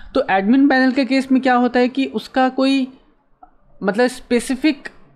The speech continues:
कंटेंट का रिक्वायरमेंट नहीं होता है कि कंटेंट जो है आपको सर्च करना है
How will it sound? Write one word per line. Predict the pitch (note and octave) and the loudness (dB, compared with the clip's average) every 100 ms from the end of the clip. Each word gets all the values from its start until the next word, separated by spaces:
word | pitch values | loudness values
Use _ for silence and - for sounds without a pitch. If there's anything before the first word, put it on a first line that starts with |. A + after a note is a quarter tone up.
| - - _ _ | -20 -20 _ _
कंटेंट | A3 A3 A3 C4+ C4+ | 0 0 0 2 2
का | C#4 | 2
रिक्वायरमेंट | B3+ C4 G#3 G#3 A3+ G#3 | 0 0 0 2 0 -2
नहीं | F3+ F#3+ | -2 -2
होता | F#3+ F3+ F#3+ | -2 -2 0
है | G3 | 0
कि | A3 | -2
कंटेंट | G#3+ F#3+ F#3 G3+ G#3 G3 | -2 0 0 0 0 0
जो | G3 | -2
है | G#3+ | -2
आपको | - F3 E3 G#3+ G#3 G3+ - _ _ - - | 0 -2 -2 0 0 -2 -14 _ _ -8 0
सर्च | F3+ E3+ | 0 -2
करना | - A2 A2 | -6 -6 -8
है | G2+ | -14